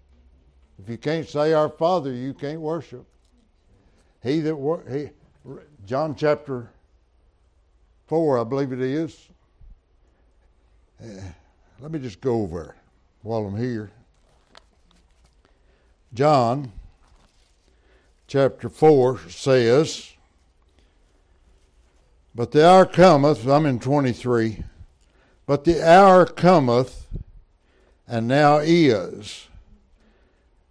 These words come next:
when the true worshipers shall worship the Father in spirit and in truth.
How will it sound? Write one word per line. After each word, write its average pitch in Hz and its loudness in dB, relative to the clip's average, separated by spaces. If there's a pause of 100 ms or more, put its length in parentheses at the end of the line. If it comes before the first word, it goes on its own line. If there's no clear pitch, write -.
(120)
when 131 -2
the 117 -2
true 233 6
worshipers 127 0 (580)
shall 127 -2
worship 156 4
the 143 -2
Father 139 0 (1120)
in 113 -14
spirit 143 2 (420)
and 131 -4
in 117 -6
truth. 165 0